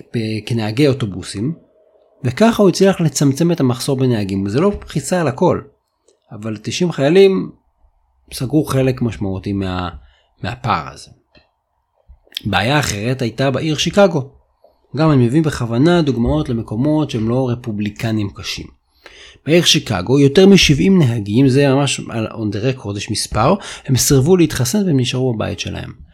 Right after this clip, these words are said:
התוצאה הייתה דומה. משהו כמו אלפיים תלמידי בית ספר נותרו בלי הסעה לבית ספר. כאן הפתרון היה שונה. העירייה החליטה לשלם להורים סוג של פיצוי, של, בסך של אלף דולר בחודש,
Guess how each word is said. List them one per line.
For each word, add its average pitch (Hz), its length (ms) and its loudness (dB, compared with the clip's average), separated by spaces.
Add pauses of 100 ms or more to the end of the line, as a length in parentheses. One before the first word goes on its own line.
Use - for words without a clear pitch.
(360)
התוצאה 127 400 0
הייתה 185 220 2
דומה. 170 300 2 (560)
משהו 143 260 -8
כמו 131 340 2
אלפיים 147 380 -2
תלמידי 117 360 0
בית 110 160 -4
ספר 113 300 -6
נותרו 139 460 -2
בלי 151 420 0 (160)
הסעה 113 360 -8
לבית 101 260 -10
ספר. - 320 -14 (1040)
כאן 202 220 6
הפתרון 131 580 0
היה 131 160 0
שונה. 101 260 -6 (800)
העירייה 123 460 -2
החליטה 147 340 -6
לשלם 127 520 -2
להורים 117 320 -2
סוג 120 200 -6
של 120 100 -6
פיצוי, - 560 -6 (1080)
של, 98 380 -12
בסך - 360 -8
של 110 140 -8 (100)
אלף 131 240 -6
דולר 110 220 -4
בחודש, 107 600 -6